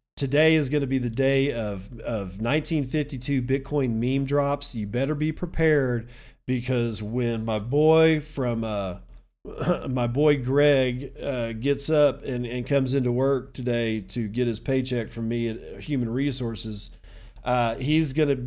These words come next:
he better be having a, like, a stack of, of nineteen fifty-two memes, because Chris was watching, apparently with bated breath, Jack Dorsey's testimony to Congress and, and noticed something in the background,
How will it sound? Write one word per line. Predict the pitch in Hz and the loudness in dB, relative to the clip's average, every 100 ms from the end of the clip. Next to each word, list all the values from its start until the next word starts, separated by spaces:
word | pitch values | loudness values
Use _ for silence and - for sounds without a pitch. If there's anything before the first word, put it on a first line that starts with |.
| 123 | -6
he | 143 170 | -2 4
better | 175 175 160 | 8 8 6
be | 143 139 | 2 2
having | 135 135 120 | 2 2 0
a, | |
like, | 110 110 | -2 -4
a | 107 | -4
stack | - - 120 120 120 | -4 0 2 2 -2
of, | 95 95 | -8 -6
of | 117 98 | -8 -4
nineteen | 120 120 131 117 | -2 -2 -2 -4
fifty-two | 92 113 98 - 113 | -4 -6 -6 -4 -4
memes, | 104 98 98 92 | -2 -4 -6 -6
because | 110 117 110 98 - - - - - - _ | -6 -4 -4 -6 -12 -20 -20 -20 -20 -20 _
Chris | - 190 226 151 131 - - | 6 10 10 10 4 -2 -4
was | 151 139 127 | -2 0 2
watching, | 135 147 147 139 | 2 2 0 -2
apparently | 120 147 175 180 135 127 | -2 2 4 4 2 0
with | 113 101 | -2 0
bated | 139 127 95 | 2 2 0
breath, | 101 139 117 101 104 - - - _ _ _ | 2 4 4 0 -4 -12 -20 -20 _ _ _
Jack | 127 143 135 117 | 2 4 4 0
Dorsey's | 135 135 127 123 - | 0 0 0 -4 -2
testimony | 135 127 127 127 120 101 | 0 -2 -2 -4 -4 -6
to | |
Congress | 98 135 139 127 110 107 113 | -6 -4 -2 -2 -2 -4 -4
and, | 98 92 - - - | -6 -8 -14 -12 -2
and | 120 | 4
noticed | 143 165 139 - | 6 6 4 -2
something | 127 113 123 | -2 -4 -4
in | 110 | -4
the | 101 | -4
background, | 92 123 131 120 107 101 98 90 | -2 -2 -2 -6 -6 -4 -6 -8